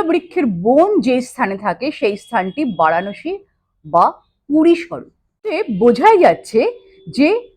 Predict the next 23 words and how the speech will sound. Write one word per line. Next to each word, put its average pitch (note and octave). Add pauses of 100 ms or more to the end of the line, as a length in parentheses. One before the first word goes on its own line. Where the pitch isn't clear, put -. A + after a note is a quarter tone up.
(220)
বিল্ব D4
বৃক্ষের E4+ (140)
পত্র, D4+
ফুল D#4+
ও B3+
ফল G#3 (260)
সনাতন D4
ধর্মে E3+ (300)
কতটা D4
গুরুত্ব A#3 (200)
বহন A3
করে G3
নিয়ে D3+
চলেছে। C3+ (200)
পুরাণ G#4+
মতে G3+
একবার A3+ (360)
দেবী C#4
পার্বতী A#3+ (140)
ও B3+
তার C4 (920)
তিন D4+
সখী D4